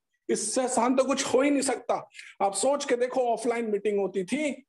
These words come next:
कई बार लोग बहाने बनाते थे, "पचास किलोमीटर मीटिंग दूर है, सौ किलोमीटर दूर मीटिंग है।" अरे डिजिटल पे तो ये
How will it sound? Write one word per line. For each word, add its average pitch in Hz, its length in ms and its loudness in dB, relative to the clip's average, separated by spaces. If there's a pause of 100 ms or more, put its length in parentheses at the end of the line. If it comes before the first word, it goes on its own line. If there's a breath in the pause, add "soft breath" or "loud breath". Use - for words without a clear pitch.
(280)
कई 226 120 0
बार 220 200 -2
लोग 226 160 -2
बहाने 214 340 -2
बनाते 202 360 0
थे, 202 100 0
"पचास 320 800 0
किलोमीटर 262 560 -2 (180)
मीटिंग 190 340 0
दूर 165 260 -2
है, - 240 -14
सौ 381 580 0 (100)
किलोमीटर 294 440 0
दूर 240 260 -4
मीटिंग 190 320 0
है।" 147 120 -8 (460)
अरे 269 200 0
डिजिटल 226 560 -2
पे 226 160 0
तो 277 160 4
ये 311 200 4